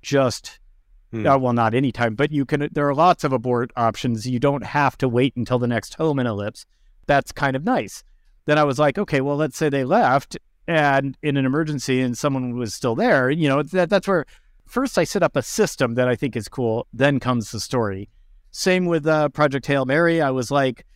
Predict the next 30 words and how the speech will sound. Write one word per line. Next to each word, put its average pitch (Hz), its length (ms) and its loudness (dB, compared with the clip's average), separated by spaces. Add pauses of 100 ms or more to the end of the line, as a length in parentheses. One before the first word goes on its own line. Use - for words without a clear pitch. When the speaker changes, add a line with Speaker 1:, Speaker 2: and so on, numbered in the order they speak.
(160)
Speaker 1:
"I 160 120 4
want 214 420 2
to 156 120 -2
think 190 320 -4
about 139 460 2
what 147 300 0
we 190 140 -2
could 143 240 -6
do 135 440 0 (340)
with 135 220 0
a 131 140 2
mass 139 360 0
conversion 123 840 -2 (180)
fuel. 104 380 -4 (340)
Like, 127 240 2 (280)
what 185 200 0
could 233 140 0
we 214 120 0
do 147 400 0 (260)
with 135 200 2
a, 131 360 2
um, 123 380 0 (220)
with 139 200 -2
engines 165 520 0
that 151 140 4
have 135 120 2
a 120 60 0
specific 147 500 -2
impulse 143 480 -2
of 107 140 -6